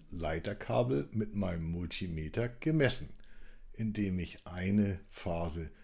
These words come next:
ans Neutralleiterkabel halte und die nächste an L drei. Hier sehen wir knapp zweihundertvierzig Volt. Dann habe ich L zwei gemessen. Hier sehen wir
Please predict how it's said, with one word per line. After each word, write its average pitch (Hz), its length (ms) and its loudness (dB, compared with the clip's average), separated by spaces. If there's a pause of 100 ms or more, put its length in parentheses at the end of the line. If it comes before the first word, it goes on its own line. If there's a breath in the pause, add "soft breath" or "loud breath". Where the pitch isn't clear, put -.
(200 soft breath)
ans 82 420 -6
Neutralleiterkabel 123 1300 2
halte 151 460 4 (360 loud breath)
und 139 300 0
die 107 160 2
nächste 117 880 2
an 101 340 0
L 82 260 -4
drei. 135 440 4
Hier 139 260 4
sehen 110 260 6
wir 98 100 4
knapp - 400 -2
zweihundertvierzig - 1120 -2
Volt. 127 440 4 (580 loud breath)
Dann 98 480 4
habe 92 240 2
ich - 200 -8
L 87 220 -4
zwei 87 420 2
gemessen. 127 600 0
Hier 120 220 6
sehen 98 300 6
wir 73 220 -4